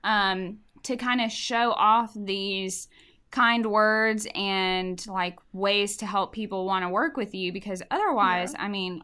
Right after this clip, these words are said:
Speaker 1: honestly, I can't think, people might not have ever seen some of my
Speaker 2: <laughs>
Speaker 1: testimonials before I
Speaker 2: I
Speaker 1: changed
Speaker 2: know.
Speaker 1: that.
Speaker 2: How sad is that? <laughs> All right, so as a quick recap of today's episode,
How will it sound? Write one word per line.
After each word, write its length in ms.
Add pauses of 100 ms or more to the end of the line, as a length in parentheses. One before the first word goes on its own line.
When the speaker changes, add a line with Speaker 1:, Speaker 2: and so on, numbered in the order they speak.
Speaker 1:
honestly, 720 (300)
I 160
can't 280
think, 200
people 280
might 240
not 200
have 160
ever 260
seen 480
some 240
of 100
my 180
Speaker 2:
<laughs> 20
Speaker 1:
testimonials 1000
before 300
I 100
Speaker 2:
I 60
Speaker 1:
changed 420
Speaker 2:
know. 60
Speaker 1:
that. 380 (100)
Speaker 2:
How 180
sad 320
is 80
that? 360 (100)
<laughs> 1600
All 220
right, 320
so 140
as 300
a 120
quick 380
recap 520
of 160
today's 400
episode, 760